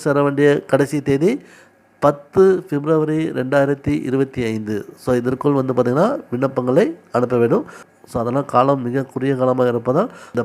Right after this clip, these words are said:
பணியிடத்திற்கு தேவையான விண்ணப்பத்தை டவுன்லோட் செய்து உடனடியாக அனைத்து சான்றிதழ்களின்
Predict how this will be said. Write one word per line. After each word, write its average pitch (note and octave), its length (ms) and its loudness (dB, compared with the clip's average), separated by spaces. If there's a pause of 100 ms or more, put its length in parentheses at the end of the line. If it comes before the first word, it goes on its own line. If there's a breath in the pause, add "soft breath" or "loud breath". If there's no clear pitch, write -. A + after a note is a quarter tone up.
பணியிடத்திற்கு C3 600 -4
தேவையான B2+ 340 0
விண்ணப்பத்தை B2 420 -2
டவுன்லோட் B2+ 440 -4
செய்து C3+ 220 0 (640 loud breath)
உடனடியாக C3+ 560 0 (640 loud breath)
அனைத்து D#3 420 -2 (320)
சான்றிதழ்களின் C#3+ 680 -2